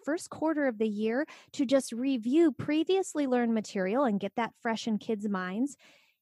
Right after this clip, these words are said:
And then the last quarter of the year is spent reviewing what they learned that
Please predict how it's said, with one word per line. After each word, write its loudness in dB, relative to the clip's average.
And 6
then 4
the 2
last -6
quarter 0
of -2
the -4
year -4
is -4
spent -4
reviewing -2
what 0
they -2
learned -4
that -2